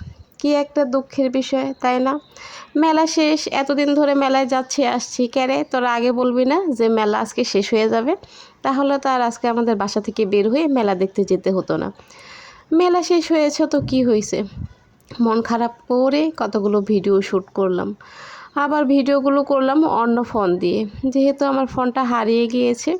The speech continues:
সেহেতু আমার ছেলের ফোনটাই এখন আমি ইউজ করি। কী আর করব, মেলা শেষ, এদিকে ওদিক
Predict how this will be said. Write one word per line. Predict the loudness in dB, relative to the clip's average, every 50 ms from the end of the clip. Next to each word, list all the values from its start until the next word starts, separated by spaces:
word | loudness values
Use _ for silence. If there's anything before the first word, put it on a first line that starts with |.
| -8 _
সেহেতু | -6 -2 -2 0 0 -2 -2 -2
আমার | -2 -2 -4 -4
ছেলের | -2 -2 0 2 2 0
ফোনটাই | 0 -2 -2 -2 0 0 -2 -2
এখন | -2 -2 -2 0 0 0
আমি | 2 2 2 0
ইউজ | 0 0 -2 -4 -6 -8
করি। | -6 -6 -4 -4 -4 -6 -6 -12 -18 -20 -20 -20 -20 -20 -20 -20 -20 -20 -18 -10
কী | -2 0 2 2
আর | 2 2 0
করব, | 0 0 0 2 2 2 0
মেলা | 0 0 0 2 2 2 2 2 0 -2
শেষ, | -2 -2 0 0 2 2 2 0 0 0
এদিকে | -2 0 0 -2 0 0 0
ওদিক | 2 2 0 -2